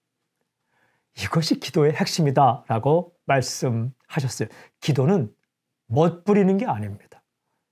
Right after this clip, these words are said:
체면을 차리고 자존심을 세우면서 주면 받고 안 주면 안 받고 그런 태도가 기도가 아닙니다. 체면을 내려놓고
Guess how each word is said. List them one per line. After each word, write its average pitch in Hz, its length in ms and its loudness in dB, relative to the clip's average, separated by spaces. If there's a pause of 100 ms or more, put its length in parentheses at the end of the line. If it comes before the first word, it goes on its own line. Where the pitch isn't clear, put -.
(800)
체면을 208 800 4 (140)
차리고 175 960 4
자존심을 185 680 2
세우면서 175 1000 4 (400)
주면 196 460 4
받고 160 380 2
안 139 180 4
주면 160 200 2
안 135 200 2
받고 139 320 0 (200)
그런 208 320 2
태도가 214 360 2
기도가 151 340 4
아닙니다. 113 500 -2 (420)
체면을 165 420 4
내려놓고 165 720 2